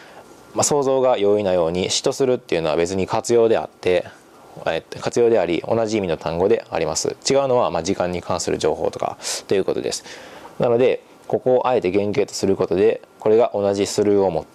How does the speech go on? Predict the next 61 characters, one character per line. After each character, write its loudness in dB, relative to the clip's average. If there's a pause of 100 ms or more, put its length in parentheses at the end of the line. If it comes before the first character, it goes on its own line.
す 0
る 4
と -6
い 0
う -4
意 -4
味 -6
だ -4
っ -20
て 0
い 4
う 2
の 2
を、 -2
え -4
ー、 -12
保 0
持 -2
で -4
き -4
る -2 (160)
と 0
い 4
う 2
こ 0
と -8
で -4
す。 -6 (580)
で、 0
ま 2
た、 0 (340)
え -2
ー、 -18
こ -2
の 0
す -4
る 2
連 2
用 0
形 0
と -4
い 0
う 0
の -2
か 0
ら、 2 (300)
し、 0 (500)
た、 -2
終 0
止 -6
形 0
と -6
い 0
う 2
の 2
が 0
他 -6
に -2
戻 2
す -10
っ -20